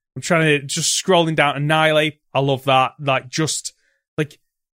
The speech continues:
when, when someone describes to you and goes, "Right, okay, I need a fighting monkey that's dead and looks angry," like,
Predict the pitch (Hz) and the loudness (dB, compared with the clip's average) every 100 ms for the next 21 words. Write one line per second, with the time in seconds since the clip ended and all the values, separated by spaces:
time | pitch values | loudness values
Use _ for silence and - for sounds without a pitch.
0 | _ _ - 196 220 180 190 226 - 233 | _ _ -4 0 0 0 0 0 0 0
1 | 196 190 165 165 - 180 180 - 147 139 | 2 0 -2 -4 2 4 4 0 -2 0
2 | 135 160 151 135 147 127 139 160 180 170 | 0 0 0 0 -2 -2 0 0 0 0
3 | 151 - 156 147 170 165 165 165 156 151 | -2 -2 -4 0 2 2 0 -2 0 -2
4 | - 135 135 123 - 135 139 143 147 143 | -2 -6 -6 -8 0 2 2 0 -2 -4
5 | 139 139 151 185 208 - _ _ _ _ | -2 -2 0 0 -2 -6 _ _ _ _
6 | _ 165 214 | _ 0 2